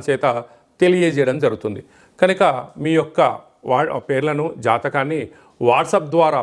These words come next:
పంపించగలిగినట్లయితే, ఆన్లైన్ ద్వారా అపాయింట్‌మెంట్ తీసుకొని సంప్రదించగలిగినట్లయితే,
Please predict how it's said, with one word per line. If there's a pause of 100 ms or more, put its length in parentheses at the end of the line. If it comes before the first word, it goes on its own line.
పంపించగలిగినట్లయితే, (800)
ఆన్లైన్
ద్వారా
అపాయింట్‌మెంట్
తీసుకొని
సంప్రదించగలిగినట్లయితే,